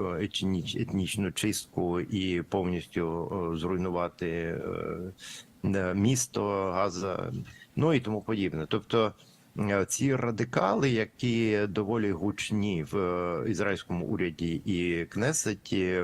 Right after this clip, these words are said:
вони, м, сьогодні, е, дуже серйозно псують, е, м, ізраїльську, е, ізраїльське уявлення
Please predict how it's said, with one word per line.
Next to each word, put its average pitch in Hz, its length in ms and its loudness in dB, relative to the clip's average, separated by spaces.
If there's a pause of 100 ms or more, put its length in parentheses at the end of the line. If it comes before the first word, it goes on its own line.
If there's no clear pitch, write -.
(140)
вони, 107 800 0 (500)
м, 92 320 0
сьогодні, 95 720 0
е, 90 180 -2 (300)
дуже 113 260 2
серйозно 104 1000 0
псують, 92 640 -2
е, 90 460 0 (600)
м, 85 380 0
ізраїльську, 90 840 0 (260)
е, 95 240 2 (400)
ізраїльське 113 560 0
уявлення 82 680 0